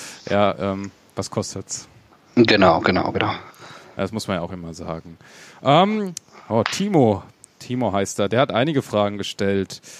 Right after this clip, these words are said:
Speaker 1: Welches Auto würdest du gerne in der V L N fahren?
Speaker 2: Äh, <laughs> all-, all-, allgemein oder,
Speaker 1: Ja.
Speaker 2: äh, oder, oder nächstes Jahr? Das ist natürlich,
Speaker 1: Nee, allgemein,
Speaker 2: natürlich
Speaker 1: allgemein.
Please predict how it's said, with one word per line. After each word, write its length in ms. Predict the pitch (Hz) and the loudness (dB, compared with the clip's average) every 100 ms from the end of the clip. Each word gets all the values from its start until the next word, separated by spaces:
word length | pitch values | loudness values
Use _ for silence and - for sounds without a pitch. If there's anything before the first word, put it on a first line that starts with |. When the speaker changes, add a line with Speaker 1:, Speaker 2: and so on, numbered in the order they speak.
| - | -2
Speaker 1:
Welches 280 | 147 196 165 | 0 2 2
Auto 460 | 139 208 233 214 151 | 4 4 6 4 4
würdest 380 | 170 175 - | 2 2 0
du 80 | 160 | -4
gerne 500 | 135 139 165 160 151 | 0 2 2 2 -2
in 300 | 147 147 143 | -2 -6 -2
der 160 | 131 123 | 0 -2
V 300 | - 123 123 | 0 2 2
L 100 | 117 | 0
N 320 | 104 139 123 | -4 -6 -8
fahren? 680 | - 127 127 156 131 95 90 _ _ _ _ _ _ _ _ _ _ _ - - - - - - - _ _ _ _ | -6 2 6 4 2 -10 -16 _ _ _ _ _ _ _ _ _ _ _ -14 -12 -12 -12 -16 -20 -20 _ _ _ _
Speaker 2:
Äh, 140 | 131 131 - 131 - | 4 4 0 -2 0
<laughs> 400 | 123 107 95 - | 0 0 0 0
all-, 180 | 135 127 | 4 4
all-, 220 | 127 143 - | 6 6 6
allgemein 680 | 151 185 135 113 143 196 143 | 4 4 2 2 2 0 -2
oder, 500 | 117 113 110 104 - | -2 2 2 2 0
Speaker 1:
Ja. 260 | 113 110 | 0 2
Speaker 2:
äh, 20 | 110 | 2
oder, 360 | 113 110 104 | 2 4 4
oder 220 | 117 110 | 2 0
nächstes 380 | 104 107 - 98 | -2 -4 -6 -2
Jahr? 180 | 113 143 | 2 4
Das 140 | 117 | 2
ist 80 | 104 | 0
natürlich, 320 | 117 - 113 | -4 -2 0
Speaker 1:
Nee, 60 | 180 | 2
allgemein, 320 | 190 170 110 | 2 2 0
Speaker 2:
natürlich 200 | 101 110 | -2 -6
Speaker 1:
allgemein. 240 | 117 113 | -4 -4